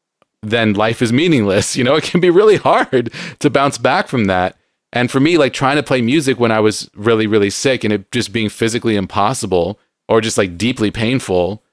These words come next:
and, you know, like, I couldn't sing anymore, and I couldn't, I couldn't sit up long enough to play the drums. Playing the guitar hurt my hands so much, it just, it just wasn't worth it. But inside of that, I discovered new passions, and,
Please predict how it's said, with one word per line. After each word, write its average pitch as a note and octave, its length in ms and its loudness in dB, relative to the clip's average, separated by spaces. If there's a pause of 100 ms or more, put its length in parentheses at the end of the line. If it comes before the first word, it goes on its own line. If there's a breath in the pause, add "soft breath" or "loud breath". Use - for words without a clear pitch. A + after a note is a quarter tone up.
(200)
and, G2 280 0 (1040)
you A2+ 100 -2
know, A2 60 2
like, G#2+ 120 0
I G2+ 100 0
couldn't A2 260 -2
sing A#2 300 -2
anymore, A2+ 500 2
and G#2+ 120 0
I G2 100 0
couldn't, A2 380 -2 (340)
I G#2 80 0
couldn't A2 240 -4
sit A#2+ 240 0
up A#2 160 0
long A#2 240 2
enough A2+ 220 0
to G#2 80 -10
play A2+ 180 2
the G2+ 80 2
drums. A2 680 0 (500)
Playing B2+ 240 0
the A#2+ 60 -2
guitar A#2+ 440 2
hurt A2+ 220 0
my G#2+ 140 2
hands A2+ 340 0
so A#2 180 0
much, A2 320 0
it G2+ 40 -12
just, - 260 -8
it A2 120 -4
just A#2+ 140 -4
wasn't A2 320 0
worth B2 320 -2
it. F2 240 -2 (540)
But B2+ 160 0
inside C#3+ 400 0
of B2 80 -2
that, A2+ 180 2
I A#2 100 2
discovered B2 680 0
new B2 240 2
passions, F2+ 800 -2 (500)
and, G#2+ 460 -2